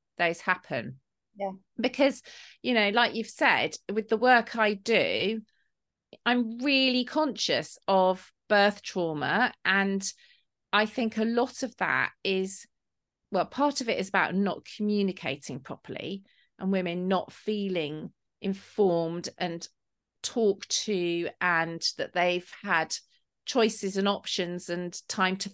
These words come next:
Speaker 1: think about their choices. Um, but, but also, um, that a difference in expectation from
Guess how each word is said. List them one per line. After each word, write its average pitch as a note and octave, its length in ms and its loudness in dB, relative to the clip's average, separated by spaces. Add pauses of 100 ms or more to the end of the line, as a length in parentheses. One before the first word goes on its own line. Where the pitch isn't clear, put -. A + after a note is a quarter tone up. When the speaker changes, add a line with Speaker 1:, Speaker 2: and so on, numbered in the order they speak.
(120)
Speaker 1:
think B3+ 280 0
about D3+ 380 0
their B2 140 -2
choices. - 760 -8 (480)
Um, G#3 360 0 (380)
but, A#3+ 260 4 (220)
but A3 300 2
also, A3 720 2 (680)
um, G#3 760 2 (840)
that A3 280 -4
a A3+ 160 2 (100)
difference B3+ 760 0
in G3+ 260 0
expectation G3+ 1200 -2
from G3 600 2